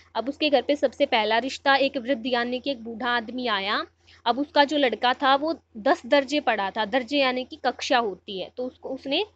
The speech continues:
टेंथ क्लास तक वो पास कर रखी थी उसने। तो लड़के के पिता ने कहा कि अपनी लड़की की जो date of birth है, जन्म पत्र है, वो हमें दे दो, अगर वो मिल जाएगी दोनों की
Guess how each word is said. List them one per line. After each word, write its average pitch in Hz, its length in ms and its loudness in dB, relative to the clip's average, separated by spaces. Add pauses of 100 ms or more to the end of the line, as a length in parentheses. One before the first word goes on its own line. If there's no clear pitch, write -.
(280)
टेंथ 269 200 2
क्लास 262 400 0
तक 277 140 -2
वो 277 200 -2
पास 233 360 0
कर 240 160 2
रखी 208 300 -6
थी 254 160 -2
उसने। 339 380 -2 (440)
तो 269 80 6
लड़के 247 360 4
के 294 100 -2
पिता 254 320 -4
ने 247 160 -2
कहा 240 320 0
कि 302 140 -8
अपनी 285 200 -2
लड़की 254 340 -2
की 254 380 -2
जो 233 140 -4
date 220 300 0
of 254 100 2
birth 240 240 0
है, 262 60 4
जन्म 233 300 -2
पत्र 240 280 -2
है, 247 100 6
वो 254 140 0
हमें 233 280 -2
दे 196 140 -6
दो, 262 320 -2 (300)
अगर 247 220 4
वो 262 120 0
मिल 262 240 0
जाएगी 269 380 4
दोनों 269 340 0
की 302 180 -6